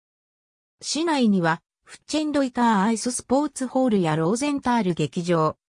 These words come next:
屋内プールがある。ゼルプで、最も有名なスポーツクラブは、アイスホッ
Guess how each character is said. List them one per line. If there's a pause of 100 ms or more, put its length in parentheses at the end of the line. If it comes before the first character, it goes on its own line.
屋
内
プ
ー
ル
が
あ
る。 (480)
ゼ
ル
プ
で、 (240)
最
も
有
名
な
ス
ポ
ー
ツ
ク
ラ
ブ
は、 (200)
ア
イ
ス
ホ
ッ